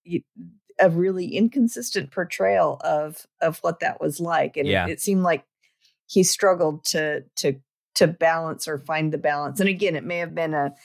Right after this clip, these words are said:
Speaker 1: a directing choice or, or maybe it was a continuity error. I'm,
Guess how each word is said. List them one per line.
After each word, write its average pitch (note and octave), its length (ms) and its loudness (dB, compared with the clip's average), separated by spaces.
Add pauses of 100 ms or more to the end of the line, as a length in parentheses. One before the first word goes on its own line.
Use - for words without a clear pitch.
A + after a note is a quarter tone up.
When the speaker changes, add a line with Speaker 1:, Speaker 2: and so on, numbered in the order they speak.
(260)
Speaker 1:
a D#3+ 80 2
directing E3 760 0
choice F3 480 0
or, D3 340 -2
or D3+ 140 -4
maybe D#3+ 300 -4
it D3 80 -2
was D#3 160 -4
a F3 40 -10
continuity D#3 640 -2
error. D#3 360 0
I'm, D#3+ 180 -2